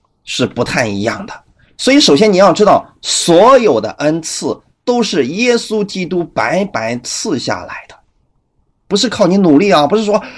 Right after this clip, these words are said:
我努力的训练一下，那么我就可以做这个事情了。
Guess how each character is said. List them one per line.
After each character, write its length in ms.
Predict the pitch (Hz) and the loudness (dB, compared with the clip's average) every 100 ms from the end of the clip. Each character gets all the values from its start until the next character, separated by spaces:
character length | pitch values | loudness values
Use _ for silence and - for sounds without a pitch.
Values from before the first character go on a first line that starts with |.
| - | 0
我 160 | 196 | 4
努 320 | 233 233 165 | 6 6 6
力 140 | 220 320 | 6 6
的 100 | 180 | 6
训 420 | - - 453 330 | 2 0 2 2
练 200 | 190 160 | 4 4
一 100 | 139 | 2
下， 240 | 175 135 - - - | 2 -2 -6 -10 0
那 100 | 185 | 4
么 100 | 175 | 6
我 280 | 160 135 123 | 6 6 6
就 200 | 226 190 | 4 0
可 220 | - 147 | 2 2
以 120 | 156 | 4
做 240 | - 196 123 | 2 0 0
这 100 | 123 | 0
个 80 | |
事 160 | 113 127 | -2 -4
情 160 | - 104 | -6 -8
了。 140 | - | -10